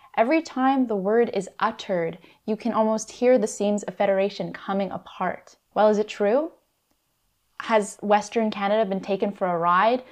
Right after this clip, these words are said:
Are Atlantic provinces and Quebec, you know, fleecing the rest of Canada in plain daylight? Well, in this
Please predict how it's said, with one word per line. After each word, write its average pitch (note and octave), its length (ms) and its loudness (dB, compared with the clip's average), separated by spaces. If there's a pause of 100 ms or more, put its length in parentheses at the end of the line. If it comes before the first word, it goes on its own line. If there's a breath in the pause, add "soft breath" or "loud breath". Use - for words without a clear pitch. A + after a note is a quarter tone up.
(320 loud breath)
Are F#3+ 440 4 (420 loud breath)
Atlantic G#3+ 400 2
provinces G#3 540 0
and G3 140 -2
Quebec, F#3+ 420 0 (160)
you G#3 100 -2
know, C#3 120 -2
fleecing G#3 500 0
the A3 80 2
rest G3 220 0
of F#3+ 80 -4
Canada F#3+ 360 -2
in F#3 140 0
plain F#3 300 -2
daylight? G3 440 -2 (480)
Well, A#3+ 160 6
in A#3 80 6
this E4 380 4